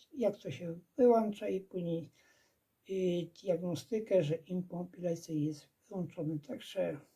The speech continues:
powoli wszystko będziemy działać. Zaczynamy. No i tak mamy już podłączone to wszystko.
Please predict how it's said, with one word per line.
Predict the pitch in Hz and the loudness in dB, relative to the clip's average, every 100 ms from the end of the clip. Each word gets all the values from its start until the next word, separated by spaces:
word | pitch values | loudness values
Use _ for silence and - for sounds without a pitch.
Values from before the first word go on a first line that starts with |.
| _ _ - | _ _ -10
powoli | - 214 202 185 175 | -2 6 8 8 2
wszystko | - - - 180 | -4 -18 -14 -12
będziemy | 170 160 156 147 120 _ _ _ _ _ _ _ _ _ 220 | -10 -8 -6 -4 -8 _ _ _ _ _ _ _ _ _ -6
działać. | - 127 123 - _ _ - | -4 -4 -6 -14 _ _ -8
Zaczynamy. | 180 196 - 190 156 131 - _ _ _ _ _ _ _ _ _ _ _ - - _ _ _ _ _ _ _ _ _ _ _ _ _ - - - | 0 0 0 -8 -8 -10 -16 _ _ _ _ _ _ _ _ _ _ _ -20 -20 _ _ _ _ _ _ _ _ _ _ _ _ _ -20 -20 -8
No | 170 185 226 | 0 4 4
i | |
tak | 220 196 - | 4 0 0
mamy | 180 170 165 | -2 2 2
już | 156 131 | 2 0
podłączone | - - 175 185 180 180 170 | -6 -6 0 0 0 2 0
to | - | -2
wszystko. | - - - - 180 | -10 -10 -8 -4 -4